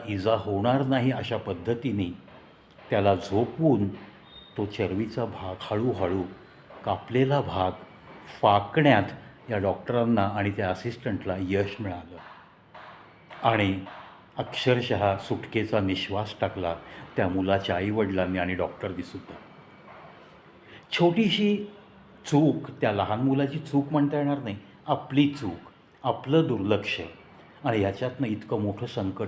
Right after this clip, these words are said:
ओढवू शकतं, हे पाहिल्यावर थोडंसं मला जी गोष्ट माहीत झाली आहे, ती आपल्या सोशल अवेअरनेस या कॅटेगरीत आपल्या सगळ्यांच्या मनापर्यंत पोहोचवण्याचा हा प्रवीचा प्रयत्न. चला,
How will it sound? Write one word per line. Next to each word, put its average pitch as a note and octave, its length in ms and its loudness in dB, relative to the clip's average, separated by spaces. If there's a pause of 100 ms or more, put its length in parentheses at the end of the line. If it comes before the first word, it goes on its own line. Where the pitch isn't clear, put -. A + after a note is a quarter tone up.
(140)
ओढवू G#2 360 -2
शकतं, - 440 -6 (480)
हे G#2 60 -2
पाहिल्यावर F#2+ 600 -2 (600)
थोडंसं D#3+ 500 4
मला G#2 240 0
जी B2 180 -2
गोष्ट C3+ 280 0
माहीत G2+ 240 0 (120)
झाली F2+ 180 -2
आहे, F2 120 -10 (520)
ती B2+ 80 2
आपल्या G#2+ 280 -2
सोशल G#2 400 -2
अवेअरनेस A2+ 440 -2
या G2 100 0
कॅटेगरीत F#2+ 520 -6 (380)
आपल्या A2+ 280 -2
सगळ्यांच्या A2+ 540 0
मनापर्यंत G#2 540 -2
पोहोचवण्याचा G#2 720 -4 (300)
हा G#2+ 80 -6
प्रवीचा F#2 520 -4
प्रयत्न. F2 480 -10 (840)
चला, A2 200 0